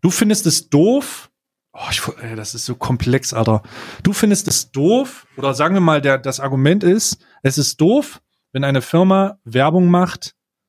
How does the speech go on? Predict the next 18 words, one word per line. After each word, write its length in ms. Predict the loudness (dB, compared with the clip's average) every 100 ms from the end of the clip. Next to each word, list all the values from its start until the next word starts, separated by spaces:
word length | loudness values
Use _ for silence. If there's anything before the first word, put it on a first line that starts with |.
| _ _ _ _ _ _ _
für 640 | -2 2 4 4 2 -4 _ _ _
eine, 640 | -4 -2 0 0 -2 -6 -10 -16 _ _ _ _ -20
für 200 | -8 -4
ein 540 | 0 2 2 -2 -6 _ _ _ _ _ _
Produkt 460 | -6 0 2 0 0
oder 120 | 0
f-, 160 | 0 -2
oder 200 | -2 -2
für 160 | 0
sich 180 | 0 0
selbst 640 | 0 0 0 -4 -10 -14 _ _ _ _
und 200 | -4 0
nicht 240 | 2 0 -2
zu 120 | 0
dem 160 | 2 2
dreitausend 580 | 0 0 2 2 2
Zuschauer-Streamer 720 | 2 0 2 2 2 2 2
gibt, 420 | 2 0 _ -20